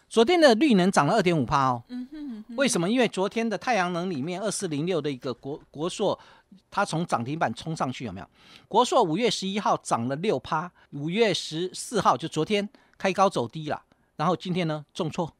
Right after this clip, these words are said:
Speaker 1: 我，我问你嘛，国硕快跌停了哈，它在上个礼拜四拉了一根大长红棒，很多人以为这个太阳能要上去了，所以很，很多人跑去买太阳能，结果呢，今天国硕快跌停了。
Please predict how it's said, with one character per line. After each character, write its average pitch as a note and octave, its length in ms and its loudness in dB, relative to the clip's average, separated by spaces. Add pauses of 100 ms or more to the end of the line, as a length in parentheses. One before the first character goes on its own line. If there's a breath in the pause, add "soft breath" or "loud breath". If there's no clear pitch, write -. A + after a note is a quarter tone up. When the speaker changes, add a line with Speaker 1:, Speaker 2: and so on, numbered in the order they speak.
(300)
Speaker 1:
我， G#3 120 -10
我 A3+ 220 2
问 D#4 240 4
你 F#3 120 2
嘛， B2+ 300 2 (360)
国 A#3+ 160 0
硕 E4+ 140 -4
快 C#4+ 120 0
跌 F3+ 200 0
停 E3 180 0
了 C3 100 2
哈， B2+ 180 -2 (580 soft breath)
它 F4+ 180 4
在 E4+ 180 4
上 D4+ 240 6
个 A3 60 8
礼 D#3 100 2
拜 G#3+ 200 8
四 A3 260 2
拉 G#3+ 180 6
了 A#3+ 60 2
一 G3+ 40 -2
根 A3 160 4
大 G3+ 220 2
长 D3 220 0
红 D3+ 220 2
棒， C3+ 240 2 (560 soft breath)
很 G#3 160 8
多 C4 120 12
人 C4 140 10
以 G3 120 8
为 E3+ 140 8
这 F#3+ 120 -4
个 G3 80 -2
太 G#3+ 100 4
阳 F3 140 6
能 D3 100 4
要 D#3+ 100 4
上 C3+ 220 2
去 C3 160 -4
了， F2 100 -8 (280 soft breath)
所 G#3+ 120 0
以 F3+ 80 6
很， - 200 -6
很 D#3+ 200 -2
多 G3 120 6
人 F#3 100 0
跑 B2+ 140 -4
去 F#3+ 100 -8
买 C3 140 -2
太 D3+ 120 -2
阳 G#2+ 160 -2
能， F2+ 80 -8 (680 soft breath)
结 A3 160 2
果 E3 120 4
呢， F3 240 2 (280)
今 G3 120 -4
天 G3 120 0
国 D3 180 -4
硕 D3+ 300 -4
快 D3+ 120 -2
跌 A2 220 -4
停 E2+ 160 -8
了。 E2 100 -12